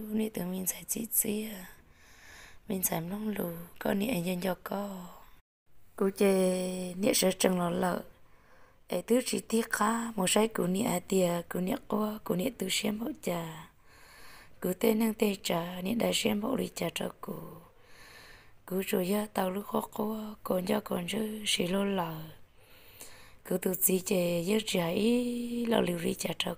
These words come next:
cô. Cho giờ hai tia, một cái tí tông tí tông, vấn đề là sư, cô chè cho nó, cô tụi nị tông cho hai cho cô hai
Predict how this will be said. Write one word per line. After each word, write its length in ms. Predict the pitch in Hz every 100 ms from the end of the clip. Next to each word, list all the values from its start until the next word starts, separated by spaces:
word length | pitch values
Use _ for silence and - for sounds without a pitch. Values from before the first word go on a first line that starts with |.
| -
cô. 120 | 175 156 156 - - - - - - - - - -
Cho 120 | 190
giờ 160 | 180 226
hai 220 | 220 175 -
tia, 300 | 180 170 170 165 165 160 - - - - - - - -
một 140 | 185 -
cái 160 | 180
tí 180 | 170 214
tông 240 | - 214
tí 140 | 202 208 -
tông, 200 | 220 208
vấn 180 | 185 180
đề 140 | 202
là 180 | 202 294
sư, 460 | - - 202 208 208 - -
cô 160 | 196
chè 240 | 175 185 175
cho 160 | - 170
nó, 240 | 165 170 165
cô 100 | 170
tụi 160 | 180
nị 120 | 180
tông 220 | 226 175 170
cho 120 | 190
hai 120 | 214 202
cho 140 | 180
cô 140 | - 202
hai 200 | 180